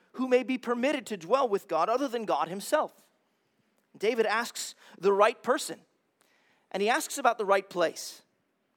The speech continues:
David's reference to God's tent calls to mind the tabernacle, the, the tent that God dwelt in and was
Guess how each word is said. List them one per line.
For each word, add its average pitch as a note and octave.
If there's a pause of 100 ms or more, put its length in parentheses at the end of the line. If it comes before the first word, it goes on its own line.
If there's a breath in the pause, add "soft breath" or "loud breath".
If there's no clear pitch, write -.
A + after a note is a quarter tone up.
(260 soft breath)
David's G#3
reference A3
to G3
God's F#3+
tent B3
calls G#3
to G#3
mind E3+
the C#3+
tabernacle, A3+ (440 soft breath)
the, E3
the F3
tent B3
that G#3
God G3+
dwelt G3
in C4+
and D#3+
was D3